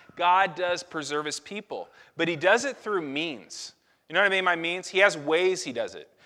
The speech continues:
It's not just like he gives you a shot of eternal security, and you go through the rest of your life with that. Um, for example, like, I'm vaccinated for rabies,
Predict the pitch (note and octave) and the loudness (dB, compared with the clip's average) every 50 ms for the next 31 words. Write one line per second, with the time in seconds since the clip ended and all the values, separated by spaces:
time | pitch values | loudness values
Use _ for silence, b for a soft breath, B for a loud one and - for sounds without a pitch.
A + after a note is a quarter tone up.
0 | b b - D3 - G#3+ G#3 G3 G#3 G#3 - - F#3+ E3+ - F3+ D3 D#3 D#3 C#3+ | b b -6 0 4 4 4 6 4 0 0 2 0 0 0 -2 -4 -4 -4 -2
1 | D#3+ C#3+ B2+ - - - G3 F3+ D#3+ C#3+ B2 A2 - - - - - - C#3 C3 | -2 -2 0 0 0 4 6 8 8 8 6 4 -2 -10 -20 -18 -8 -2 -2 -2
2 | C#3 C#3 - - F3 D#3+ C#3+ B2+ - C3+ - - F#3 D#3+ D3 B2 G#2+ F#2+ - _ | -2 -2 -6 -6 -6 -4 -6 -6 -8 -10 -12 -10 -6 -6 -6 -6 -8 -10 -16 _
3 | b b b b b b C#3+ D3 C#3+ C#3+ D3 C#3 D#3+ D#3 D3+ E3 D#3 D3+ D3 D3 | b b b b b b 0 0 0 0 0 0 0 0 2 0 0 4 4 4
4 | D3 - - C#3+ C3+ B2+ B2 A#2+ - - D#3+ D3+ - A2 F#2 D2+ - _ b b | 4 2 -2 -4 -2 0 -2 -2 -2 -6 -8 -8 -6 -8 -10 -10 -12 _ b b
5 | b b b b C#3 C#3+ C#3+ C3+ C3 - F3 E3 D3 F3+ F3+ F3 - E3 D3+ C3+ | b b b b 0 0 0 0 -2 -2 -2 0 2 2 0 2 0 0 0 0
6 | B2+ - - E3+ G3 F3 F#3+ F3+ E3 - - F3+ D#3 D3 C#3+ C3 - - B2+ A#2 | 0 2 4 4 6 8 10 8 8 8 4 -2 0 -2 -2 -2 -4 -4 -6 -6
7 | A2+ G2 F2 D#2+ C#2+ - - - | -6 -6 -10 -14 -16 -16 -16 -16